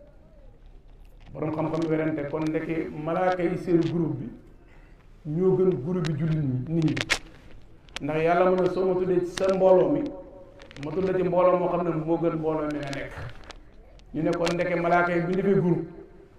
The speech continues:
jullit ñi def groupe, groupe malaaka yi moo gën, hadis bi lañ tegtaloo. Waaye am na ñu ne déedéet. Bàyyi mu ne yàlla ñetti mbindeef la am: ku dëkkee manki, ku dëkkee mat, ak kuy baagante ci diggante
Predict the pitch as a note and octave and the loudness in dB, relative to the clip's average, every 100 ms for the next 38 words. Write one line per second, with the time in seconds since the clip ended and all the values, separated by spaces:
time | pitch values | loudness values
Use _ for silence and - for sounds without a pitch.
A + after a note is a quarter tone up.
0 | - - - - D3 B2 G#3 G#3+ B3+ G#3 | -20 -20 -20 -16 -10 0 2 6 6 4
1 | E3+ E3 F#3 - - - - - - C3 | 2 0 -2 -4 -10 -20 -20 -20 -18 -10
2 | D#3 E3+ D#3+ E3+ D#3 D#3 D#3+ D#3 D#3+ D3+ | -4 -2 -2 -2 -2 -2 -2 -2 -2 -2
3 | E3 D3 F3 E3 C#3+ E3+ D3+ D3 C#3+ - | -2 -2 -4 -4 -6 -6 -6 -8 -10 -10
4 | - - - - - - - - B2 B2 | -10 -10 -16 -20 -20 -20 -20 -20 -12 -4
5 | D3+ E3 F3 - - - - - - - | 0 2 4 2 -2 -14 -18 -20 -20 -20
6 | - - - D3+ D3 C#3 B2 B2 A#2+ - | -20 -20 -8 -2 -2 -2 -8 -12 -14 -18
7 | - - - - - - - - - - | -20 -20 -20 -20 -20 -20 -20 -20 -20 -20
8 | - - - - - - - - - C#3 | -20 -20 -20 -20 -20 -18 -18 -16 -4 2
9 | E3+ E3+ E3 D3+ D#3+ D#3+ D#3 D3+ D3 B2+ | 2 4 2 0 -2 -4 -4 -4 -6 -6
10 | C#3 E2 - - - - - - - D#3 | -8 -10 -12 -18 -20 -20 -20 -20 -8 -4
11 | E3 E3 D3+ D3+ D3 - - - - - | -2 0 -2 -2 -4 -8 -16 -20 -20 -20
12 | - - E3+ E3+ E3 E3 D#3+ F3+ - - | -18 -8 -4 -2 0 2 0 -4 -8 -12
13 | - - - E3+ D3+ D3+ C#3+ C3 B2+ B2 | -12 -12 -6 -4 -2 -2 -4 -8 -10 -10
14 | - | -12